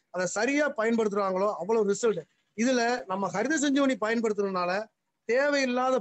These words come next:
பிரச்சனைகள் வராத அளவுக்கு, தேவையில்லாத நோய்கள் வராத அளவுக்கு வந்துடும். இப்ப திருகல் நோய் வருது அப்படின்னா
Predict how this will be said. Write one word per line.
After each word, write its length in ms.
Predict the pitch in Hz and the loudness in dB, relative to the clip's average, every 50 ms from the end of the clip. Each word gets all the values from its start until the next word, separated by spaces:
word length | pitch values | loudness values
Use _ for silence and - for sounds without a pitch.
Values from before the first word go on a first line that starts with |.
| - - | -2 -2
பிரச்சனைகள் 540 | - 240 240 - - 285 285 277 262 254 | -2 -2 -2 -2 0 0 2 2 2 2
வராத 300 | 226 208 208 208 208 202 196 | 2 0 0 0 0 0 0
அளவுக்கு, 300 | 196 190 196 208 208 208 | 0 0 0 -2 -2 -2
தேவையில்லாத 500 | - 233 254 262 262 262 254 254 254 240 214 | -2 0 0 2 2 2 2 2 0 2 2
நோய்கள் 400 | 208 226 254 269 247 247 233 220 | 2 2 2 2 2 0 2 2
வராத 200 | 214 208 202 196 | 0 0 0 0
அளவுக்கு 340 | 196 196 196 202 196 233 247 - _ _ _ _ - | 0 0 0 -2 -2 -4 -8 -10 _ _ _ _ -4
வந்துடும். 300 | 226 240 240 226 185 - - _ - | -2 0 0 0 0 -2 -8 _ -12
இப்ப 180 | - 226 214 226 | -8 -4 -4 -4
திருகல் 360 | 226 - 269 302 302 285 262 247 | -2 0 0 2 2 2 2 2
நோய் 140 | 247 240 226 | 2 2 2
வருது 300 | 208 214 226 226 226 233 | 2 2 2 2 2 2
அப்படின்னா 360 | 208 180 175 190 185 196 233 | 0 0 -2 -4 -4 -4 -4